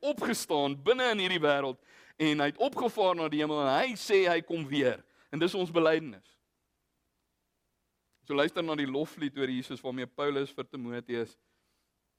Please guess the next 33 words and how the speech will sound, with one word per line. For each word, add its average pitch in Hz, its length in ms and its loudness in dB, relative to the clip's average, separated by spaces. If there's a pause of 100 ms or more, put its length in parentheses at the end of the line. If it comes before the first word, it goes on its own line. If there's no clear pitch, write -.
(260)
in 131 80 -10
die 117 80 -2
laaste 123 320 -2
plek 123 320 -6
aanmoedig, 113 480 -6
vers 117 200 -8 (100)
vyftien. 123 340 -6
Hier, 120 260 -10
hier's, 156 300 -10 (360)
hier's 160 200 -6 (100)
wie 151 380 -6
op 135 140 -2 (180)
pad 160 240 -2
is 127 300 -6 (520)
na 117 300 -6
ons 131 320 -8
toe. 101 160 -14 (720)
En 120 320 -4 (160)
dis 160 260 -2 (120)
die 135 160 -12 (260)
vrede 175 320 -2
waarmee 139 240 -4
ons 147 160 -10
kan 151 140 -10
leef. 135 180 -6
Sy 147 160 -6
koms 175 320 -12
is 123 160 -14
elke 180 320 -2
dag 135 300 0 (1400)
'n 117 80 -14
bietjie 135 280 -8
nader. 135 420 -2